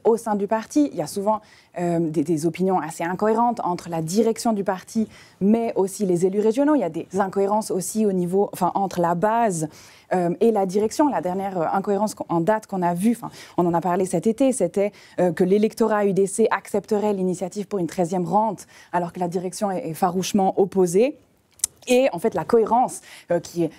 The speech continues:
rassemble tout ça, ça reste bien sûr, euh, le fait de mettre, euh, euh, enfin, sur le dos des étrangers, euh, tous nos maux. Euh, par contre, là où je vois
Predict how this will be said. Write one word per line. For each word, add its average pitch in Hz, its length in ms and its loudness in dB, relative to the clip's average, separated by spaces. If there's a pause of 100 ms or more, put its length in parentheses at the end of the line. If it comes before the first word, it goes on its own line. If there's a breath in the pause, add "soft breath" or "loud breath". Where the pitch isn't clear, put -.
(100)
rassemble 214 560 0
tout - 100 -10
ça, 226 260 0
ça 185 120 -2
reste 208 320 -2
bien 180 160 2
sûr, 233 380 2 (360 loud breath)
euh, 175 240 4
le 175 220 2
fait 240 240 0
de 196 100 0
mettre, 196 500 0
euh, 156 540 2 (400 loud breath)
euh, 139 300 0
enfin, 151 180 -2
sur 240 240 0
le 202 140 4
dos 233 200 2
des 185 200 -2
étrangers, 180 560 -4 (340 soft breath)
euh, 143 220 -2 (400)
tous 240 160 2
nos 180 160 2
maux. 143 240 -2 (480 loud breath)
Euh, 196 340 2 (160)
par 254 180 0
contre, 320 360 2
là 226 200 2
où 214 120 0
je 175 100 -4
vois 220 400 2